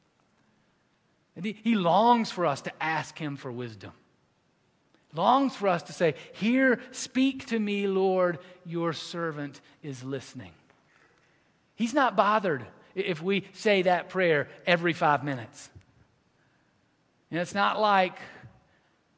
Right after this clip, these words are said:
a child to a parent, you know, on the drive, "Are we there yet?" Uh, it's not like that.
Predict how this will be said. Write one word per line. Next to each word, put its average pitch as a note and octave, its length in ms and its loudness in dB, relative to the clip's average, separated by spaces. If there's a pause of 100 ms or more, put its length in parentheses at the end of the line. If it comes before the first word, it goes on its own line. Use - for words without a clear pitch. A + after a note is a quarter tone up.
(160)
a - 40 -20
child F#3+ 380 2
to E3 80 -6
a D#3+ 60 -6
parent, F3 320 -4
you D#3 80 -6
know, D#3+ 240 -4
on E3 160 -6
the D3 180 -8 (600)
drive, D3+ 440 -2
"Are D3 120 -4
we C#3+ 100 -4
there E3+ 220 -2
yet?" G#2+ 360 -10 (1800)
Uh, D#3 60 -14 (220)
it's - 280 -18
not G3 200 -8
like A#3 180 -2
that. B2 380 -6